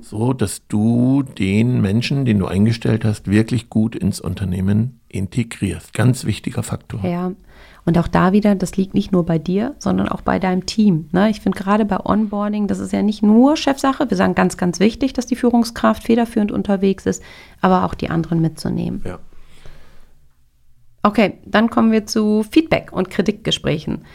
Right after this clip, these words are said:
Speaker 2: Ich meine, das ist so ein Riesenbaustein, den
Speaker 1: Ja.
Speaker 2: machen wir definitiv <laughs> separat, weil er ja auch mal ganz, ganz großes Potenzial ist.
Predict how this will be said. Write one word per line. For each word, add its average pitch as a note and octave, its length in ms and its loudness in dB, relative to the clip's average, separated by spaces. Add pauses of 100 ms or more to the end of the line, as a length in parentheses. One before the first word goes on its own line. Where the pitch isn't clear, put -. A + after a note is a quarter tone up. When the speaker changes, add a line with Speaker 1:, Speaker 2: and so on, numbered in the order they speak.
(160)
Speaker 2:
Ich - 40 -20
meine, G#3+ 120 4
das G#3+ 80 2
ist A3 40 -4
so A#3+ 80 6
ein A#3 100 6
Riesenbaustein, G#3 1300 2
den F#3 160 -2
Speaker 1:
Ja. - 80 2
Speaker 2:
machen F#3 160 -2
wir F#3 80 -6
definitiv E3+ 840 -6
<laughs> - 120 -18
separat, F3 680 0
weil E3 160 2
er E3 60 4
ja E3 100 2
auch E3 100 -2
mal E3 100 2
ganz, D#3 260 -2
ganz E3+ 260 -2
großes G3 380 -2
Potenzial F#3 600 2
ist. F3+ 140 -2